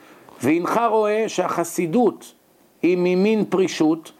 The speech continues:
אלא שהפרישות זה בלאווים והחסידות זה בעשייה. פרוש, פירושו אחד שפורש מתענוגות המדומות של העולם ולא עושה עבירות אף פעם.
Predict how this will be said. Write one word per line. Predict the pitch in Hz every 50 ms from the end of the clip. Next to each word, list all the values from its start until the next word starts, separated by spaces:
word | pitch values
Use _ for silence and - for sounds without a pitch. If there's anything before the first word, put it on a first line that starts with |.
| _ - - - - - - - - _ _ _ - -
אלא | 135 175 196 196 180
שהפרישות | - - 180 175 - 170 175 170 156 - 208 214 165
זה | 143 180 165
בלאווים | 135 147 147 151 160 170 170 143 127 165 180 202 214 233 214
והחסידות | 156 156 165 156 - 165 160 - - 160 151 147 202 190
זה | 151 165 175
בעשייה. | 147 160 160 156 151 - - 180 180 175 147 110 - - _ _ _ _ _ _ _ _ _ -
פרוש, | - 139 147 170 214 220 226 247 247 - - - - _ _ -
פירושו | - 143 147 160 147 - 196 196 185
אחד | - 196 202 -
שפורש | - - 151 - 165 165 196 190 - -
מתענוגות | 175 170 - 175 143 151 160 165 160 156 147 170 185 - -
המדומות | 165 160 156 143 131 151 156 165 175 165 160
של | - - 160 147
העולם | 139 143 151 165 185 202 185 156
ולא | 160 175
עושה | 180 170 - - 180 165
עבירות | 147 147 160 151 175 - 165
אף | 147 - -
פעם. | - 165 135 123 110 95 92